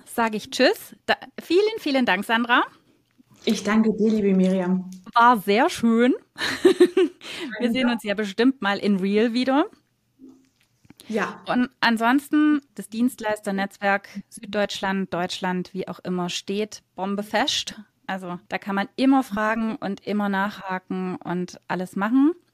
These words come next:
Speaker 1: Und dann wünsche ich euch was, wünsche euch eine schöne Zeit, bleibt gesund. So, Sandra, was möchtest du denn noch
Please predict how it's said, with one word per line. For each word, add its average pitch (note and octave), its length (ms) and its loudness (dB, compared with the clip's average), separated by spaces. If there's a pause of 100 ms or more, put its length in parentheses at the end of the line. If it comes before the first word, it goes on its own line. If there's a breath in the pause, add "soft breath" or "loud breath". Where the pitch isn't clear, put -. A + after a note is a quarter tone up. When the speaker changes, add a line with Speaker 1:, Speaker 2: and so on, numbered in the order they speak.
Speaker 1:
Und A#3+ 260 2
dann F#3 320 -2
wünsche A3+ 300 0
ich - 140 -10
euch C4+ 240 -4
was, D4 460 0
wünsche B3+ 260 2
euch G#3 140 -4
eine G#3 100 -2
schöne G3 300 -4
Zeit, G#3+ 420 -2
bleibt A3 280 -4
gesund. A#3 480 4 (600)
So, C#4+ 180 0 (160)
Sandra, G#3 360 2
was A#3 120 2
möchtest C4 400 4
du D#4+ 80 2
denn C4+ 160 4
noch A3 240 0